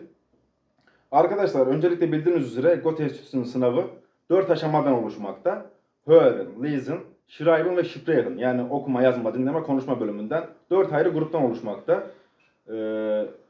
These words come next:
ben sınava Ankara'da girdim. Yirmi beş Ocak tarihinde girmiştim sınava. Ee, ilk etapta sınav yerine giriyorsunuz arkadaşlar.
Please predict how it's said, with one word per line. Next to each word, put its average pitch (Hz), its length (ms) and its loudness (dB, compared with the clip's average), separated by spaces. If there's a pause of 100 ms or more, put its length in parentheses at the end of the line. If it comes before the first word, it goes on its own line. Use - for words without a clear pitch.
(140)
ben 175 120 2
sınava 175 360 2
Ankara'da 156 380 2
girdim. 117 300 -4
Yirmi 135 180 -2
beş 143 120 -6
Ocak 131 220 -2
tarihinde 127 400 2
girmiştim 98 400 -6
sınava. 98 380 -8 (800)
Ee, 101 60 -16 (400)
ilk 208 220 -2
etapta 175 540 2 (420)
sınav 170 320 0
yerine 160 200 0
giriyorsunuz 147 400 0
arkadaşlar. 113 560 -2